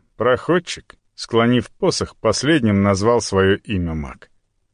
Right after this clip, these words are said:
Если по мечникам я не был уверен, назвали они свои настоящие имена или придуманные, то заклинатель явно выбрал псевдоним вполне осознанно.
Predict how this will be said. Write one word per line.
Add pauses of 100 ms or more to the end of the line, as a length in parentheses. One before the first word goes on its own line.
(600)
Если
по
мечникам
я
не
был
уверен,
назвали
они
свои
настоящие
имена
или
придуманные, (520)
то
заклинатель
явно
выбрал
псевдоним
вполне
осознанно.